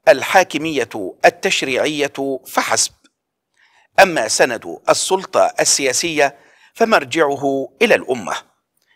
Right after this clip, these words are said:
فهي التي تختار حكامها، وهي التي تحاسبهم وتعاقبهم، فليس معنى الحاكمية الدعوة إلى دولة ثيوقراطية.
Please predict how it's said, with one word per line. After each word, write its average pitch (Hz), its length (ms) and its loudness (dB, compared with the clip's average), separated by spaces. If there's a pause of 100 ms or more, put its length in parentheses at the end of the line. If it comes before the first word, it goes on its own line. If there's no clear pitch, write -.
فهي 143 300 2
التي 147 680 -6 (140)
تختار 143 720 2 (300)
حكامها، 196 840 2 (220)
وهي - 280 0
التي 120 420 -4
تحاسبهم 143 960 0 (260)
وتعاقبهم، 104 1000 4 (720)
فليس 208 440 6 (260)
معنى 101 600 0
الحاكمية 151 960 2 (460)
الدعوة 147 720 4 (180)
إلى 139 280 2
دولة 143 640 -4 (340)
ثيوقراطية. 123 920 -2